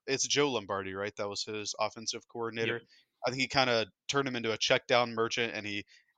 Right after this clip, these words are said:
Speaker 1: Mo-, Kellen Moore kind of unlocked that a little bit this year, but I think he throws the ball downfield a bit more. He has good touch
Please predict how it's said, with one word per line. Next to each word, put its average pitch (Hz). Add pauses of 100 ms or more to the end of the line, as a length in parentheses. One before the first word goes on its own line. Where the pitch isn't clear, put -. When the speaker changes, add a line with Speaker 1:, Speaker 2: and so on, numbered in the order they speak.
(100)
Speaker 1:
Mo-, 143
Kellen 185
Moore 156
kind 135
of 143
unlocked 139
that 143
a 147
little 147
bit 139
this 143
year, 147
but 104 (420)
I 143
think 156 (120)
he 160
throws 147
the 147
ball 127
downfield 120
a 113
bit 123
more. 113
He 139
has 143
good 143
touch -